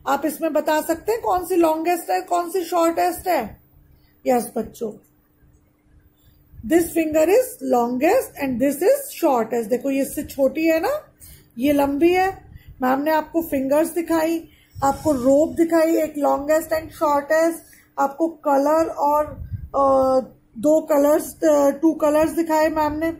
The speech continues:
This is the longest and this is shortest। ओके,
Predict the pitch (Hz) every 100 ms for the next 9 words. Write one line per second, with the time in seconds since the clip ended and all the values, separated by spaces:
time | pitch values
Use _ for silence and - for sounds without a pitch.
0 | - - - 254 262 302 302 294 269 269
1 | 285 349 494 - - 262 262 233 254 302
2 | 415 539 - - - - 320 247 240 -
3 | 208 - - _ _ _ _ - 262 -
4 | 403